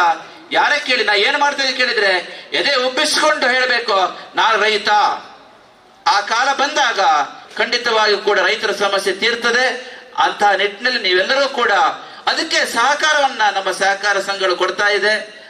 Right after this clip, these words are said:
ಆ ನಿಟ್ಟಿನಲ್ಲಿ ಎಲ್ಲರೂ ಕೂಡ ತಮ್ಮನ್ನು ತಾವು ಪರಿವರ್ತನೆ ಮಾಡ್ಕೊಳ್ಬೇಕು ಅಂತ ಹೇಳ್ತಾ, ಇವತ್ತಿನ ಸಭೆ ನಮ್ಮ ಶಿವನೇಗೌಡರು ಕೂಡ ಇದ್ದಾರೆ,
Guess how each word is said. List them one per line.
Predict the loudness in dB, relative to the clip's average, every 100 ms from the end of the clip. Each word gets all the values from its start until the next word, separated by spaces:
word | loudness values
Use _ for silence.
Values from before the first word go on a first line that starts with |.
| -2
ಆ | 0 2
ನಿಟ್ಟಿನಲ್ಲಿ | 0 0 0 0 2
ಎಲ್ಲರೂ | 0 -2 -2 2 2
ಕೂಡ | 2 0 2 2 0 -6 -20 -20 -20 -6
ತಮ್ಮನ್ನು | -4 0 0 2
ತಾವು | 0 0 -2 -4
ಪರಿವರ್ತನೆ | -2 0 0 0 0
ಮಾಡ್ಕೊಳ್ಬೇಕು | 0 0 2 2 2 0
ಅಂತ | 0
ಹೇಳ್ತಾ, | 0 0 2 0 0 -6 -18 -20 -20 -20 -20 -20 -10 -2
ಇವತ್ತಿನ | 0 2 0
ಸಭೆ | 0 0 0
ನಮ್ಮ | 0 2
ಶಿವನೇಗೌಡರು | 2 2 2 2 2 2
ಕೂಡ | 2
ಇದ್ದಾರೆ, | 2 2 2 2 0